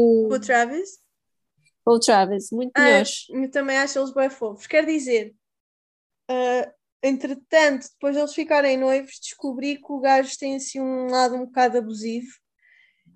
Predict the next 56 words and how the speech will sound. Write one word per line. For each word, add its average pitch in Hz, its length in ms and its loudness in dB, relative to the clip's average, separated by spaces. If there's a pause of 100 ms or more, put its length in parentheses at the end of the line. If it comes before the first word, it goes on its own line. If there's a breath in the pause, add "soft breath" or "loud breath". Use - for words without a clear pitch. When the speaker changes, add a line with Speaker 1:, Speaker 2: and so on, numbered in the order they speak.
(100)
Speaker 2:
e 220 560 -4
que - 80 -20
tratava 247 380 2
um 254 80 -2
bocado 240 280 0
mal 233 200 0
a 226 60 0
ex-mulher, 226 580 -6
então 240 240 -8
não 247 120 -2
sei 254 160 -6
como 226 200 -4
é 220 60 -2
que 226 120 -12
me 233 80 -6
sinto 214 240 -12
em 240 100 -6
relação 233 360 -6
a 214 80 -4
isso, 214 380 -8 (840 soft breath)
mas 208 560 -2
ao 226 140 4
início 233 380 0
eu 247 40 4
achava 240 340 0
que 240 80 -6
eles 240 140 -2
eram 240 280 -4
queridos, 196 340 -10
agora 185 260 -6
já 202 120 -10
não 196 200 -10
sei. - 160 -18
Mas 247 200 -8
isto 311 160 0
Speaker 1:
Nunca 302 120 6
Speaker 2:
é - 20 6
Speaker 1:
ouvi 302 140 4
Speaker 2:
tudo 302 100 -4
Speaker 1:
nada, 226 180 -6
por - 140 -8
acaso. 240 300 -2
Speaker 2:
Já 427 60 4
viste 466 220 2
aquela, 370 300 4
aquela 339 300 2
tríade 294 440 0
de - 360 -2
casais, 233 720 0
que, 226 140 -2
de 214 160 -18
casais, 262 440 4 (160)
ai, 294 160 2
de 277 120 -10
casais. 226 520 0
Speaker 1:
Casais. 294 720 6